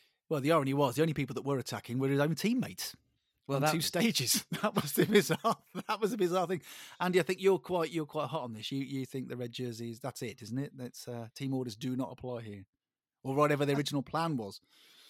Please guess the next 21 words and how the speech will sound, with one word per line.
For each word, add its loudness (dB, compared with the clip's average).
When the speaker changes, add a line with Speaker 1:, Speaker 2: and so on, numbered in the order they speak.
Speaker 3:
Y-, -10
yeah, 2
although 8
I 6
don't 2
think, -8
I 2
think -6
prob-, -2
the -2
problem 0
was -4
there -4
probably -4
weren't -2
any -6
team -8
orders, -10
which -14
is -14
why, -4